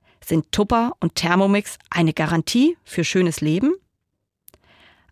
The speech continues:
Einige Tage später las ich in der Luther-Übersetzung eine passende Stelle im Matthäusevangelium dazu.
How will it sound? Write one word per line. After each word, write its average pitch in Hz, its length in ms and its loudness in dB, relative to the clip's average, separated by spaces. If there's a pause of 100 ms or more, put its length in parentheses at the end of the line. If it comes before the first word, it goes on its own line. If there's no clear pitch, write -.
Einige 233 460 0
Tage 175 320 0
später 233 420 0
las 196 300 0
ich 220 120 -4
in 220 60 2
der 196 100 2
Luther-Übersetzung 175 1000 0
eine 175 260 0
passende 285 480 -2
Stelle 180 380 0
im 214 100 0
Matthäusevangelium 156 1080 -2
dazu. 160 400 -6